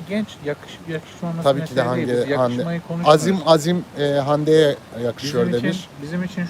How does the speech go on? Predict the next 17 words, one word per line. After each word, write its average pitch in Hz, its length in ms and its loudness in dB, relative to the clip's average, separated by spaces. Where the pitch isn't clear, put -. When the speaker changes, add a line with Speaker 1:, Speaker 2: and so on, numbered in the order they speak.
Speaker 1:
şu 175 80 -4
anda 175 320 -4
kıstas, 185 360 -6
benim 160 240 0
için 151 180 -8
en 127 140 -4
azından, 135 440 -8
oyunculuk 151 480 -2
ve 165 80 -6
gerçekler. 143 600 -2
Speaker 2:
Evet, 156 300 4
yani 139 240 0
oyunculuğa 156 560 2
baktığımız 180 460 0
zaman 160 240 2
gerçekten 160 500 2
Serenay, 143 540 -2